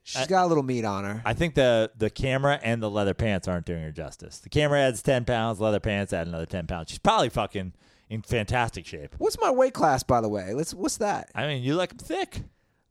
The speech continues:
Speaker 1: I don't. No, I like, I like a little meat for sure. Yeah, I like a little meat. I don't like those skinny girls.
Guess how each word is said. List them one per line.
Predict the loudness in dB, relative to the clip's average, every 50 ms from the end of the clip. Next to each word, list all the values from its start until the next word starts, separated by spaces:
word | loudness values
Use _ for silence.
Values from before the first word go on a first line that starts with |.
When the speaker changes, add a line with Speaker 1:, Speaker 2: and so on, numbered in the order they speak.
| _ _ _
Speaker 1:
I | 0 0 2
don't. | 2 -2 -4 -8 -12 _ _ _ _ _
No, | -8 -2 0 0 2 4 4 2 2 4
I | 4 4
like, | 4 4 4 2 0 -2 -6
I | -4
like | -2 -2 -2 -2
a | 0
little | 2 2 2 2
meat | 0 -2 -2 -2 -2 -2 -4 -6 -8 _ _ _ _ _ _ _ _ _ _
for | 0 0 0
sure. | 2 2 4 6 6 6 4 2 0 -2 -6 -12 _ _ _ _ _ _ _ _ _ _ _ _ _ _ _ _ _ _ _ _ _ _ _ _ _ _ _ _ _ _
Yeah, | -2 0 2 2 2 2 2
I | 0
like | 0 -2 -4
a | -6
little | -8 -8 -8 -10
meat. | -10 -12 -12 -12 -14 -16 -20 _ _ _ _ _ _ _ _ _ _ _ _
I | -10
don't | -8 -6
like | -6 -8 -6
those | -8 -6 -6 -6
skinny | -6 -6 -6 -8 -6
girls. | -6 -6 -6 -6 -6 -8 -8 -10 -14